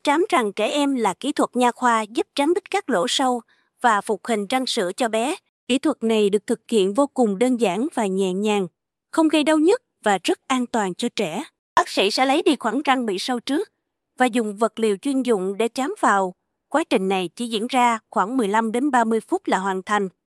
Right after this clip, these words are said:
Sau khi được điều trị triệt để, răng sâu sẽ hết đau nhức và khôi phục hình dáng như ban đầu, đảm bảo ăn nhai tốt và duy trì răng sữa cho tới lúc thay răng. Hai,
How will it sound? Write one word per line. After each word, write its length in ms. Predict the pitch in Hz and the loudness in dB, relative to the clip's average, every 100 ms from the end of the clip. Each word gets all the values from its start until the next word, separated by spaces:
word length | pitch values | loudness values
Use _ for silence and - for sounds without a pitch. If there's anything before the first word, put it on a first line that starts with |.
| _ | _
Sau 100 | 339 | -2
khi 160 | 330 339 | 2 2
được 140 | 220 | 2
điều 140 | 214 202 | 0 -2
trị 200 | - 185 - | 0 0 -2
triệt 140 | 220 | -2
để, 340 | 202 196 185 311 - _ _ _ | 0 0 0 -4 -8 _ _ _
răng 160 | - 269 | 0 2
sâu 300 | - 285 262 | 2 0 -2
sẽ 160 | 240 240 | -2 -4
hết 200 | 349 - | -4 -2
đau 180 | 262 226 | 0 2
nhức 240 | 269 453 _ - | 0 -2 _ -4
và 100 | 202 | -2
khôi 140 | - 247 | 0 -2
phục 200 | 214 - | -2 -2
hình 180 | 202 | -4
dáng 320 | 180 208 254 453 - | -2 -2 -2 -8 -6
như 140 | 247 247 | -2 0
ban 240 | 247 240 | 0 0
đầu, 300 | 233 208 196 _ _ _ | 0 0 -4 _ _ _
đảm 260 | 226 202 254 | 0 2 2
bảo 160 | 208 | 2
ăn 240 | 247 269 247 | 2 0 -2
nhai 180 | 240 226 | -4 -2
tốt 260 | 285 403 - | 0 0 0
và 100 | 220 | -2
duy 120 | 233 269 | 0 0
trì 220 | 240 190 | 0 -2
răng 200 | 247 254 | -2 -4
sữa 300 | - 226 190 262 | -2 -2 -2 -2
cho 100 | 262 | -2
tới 140 | 240 | 0
lúc 140 | 294 - | -2 -2
thay 160 | 247 196 | -6 -4
răng. 220 | 247 214 190 _ _ _ _ | -4 -6 -8 _ _ _ _
Hai, 360 | - 294 285 | -2 0 0